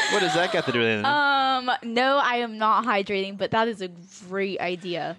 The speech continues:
Speaker 1: You better go to sleep early all week just to catch up. Make sure you're ahead.
Speaker 2: Well, I try to, but Chad, like,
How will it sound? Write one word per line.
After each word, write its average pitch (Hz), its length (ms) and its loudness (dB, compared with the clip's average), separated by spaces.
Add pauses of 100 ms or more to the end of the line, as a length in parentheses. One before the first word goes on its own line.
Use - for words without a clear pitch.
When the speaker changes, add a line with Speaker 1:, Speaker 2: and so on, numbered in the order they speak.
Speaker 1:
You 127 100 0
better 180 200 4
go 127 160 4
to 113 80 0
sleep 110 280 -2
early 107 320 2
all 98 300 2
week 95 240 -6 (560)
just - 200 -10
to - 60 -20
catch - 280 -4
up. 92 200 0
Make 95 220 -6
sure 107 140 -6
you're 101 180 0
ahead. 98 340 0 (420)
Speaker 2:
Well, 262 240 -4
I 262 120 -2
try 330 380 0
to, 240 240 -8
but 226 140 -4
Chad, 302 300 -2
like, 240 140 -4